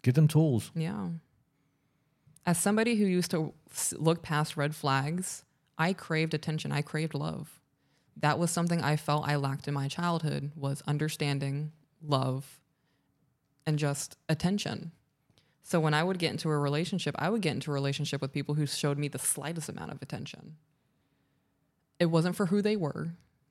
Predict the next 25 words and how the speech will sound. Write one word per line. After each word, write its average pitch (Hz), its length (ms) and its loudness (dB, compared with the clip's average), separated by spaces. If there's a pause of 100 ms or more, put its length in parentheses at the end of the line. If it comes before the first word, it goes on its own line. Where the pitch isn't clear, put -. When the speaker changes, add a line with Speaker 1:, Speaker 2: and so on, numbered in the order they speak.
(140)
Speaker 2:
It 165 60 2
wasn't 156 280 4
because 170 180 2
I 175 100 6
was 175 100 4
interested 170 460 0
in 170 80 2
them 160 120 2
as 151 120 2
a 175 60 -2
person. 143 380 -2
It 139 100 -4
Speaker 1:
It - 20 4
Speaker 2:
was 120 80 4
Speaker 1:
was 107 60 -2
because 151 160 0
Speaker 2:
because 147 80 6
Speaker 1:
of 123 100 2
the 147 60 6
Speaker 2:
they 147 60 4
showed - 200 2
Speaker 1:
attention. 110 140 0
Speaker 2:
me 73 60 -2
attention. 107 340 0
Speaker 1:
Yep. 127 100 0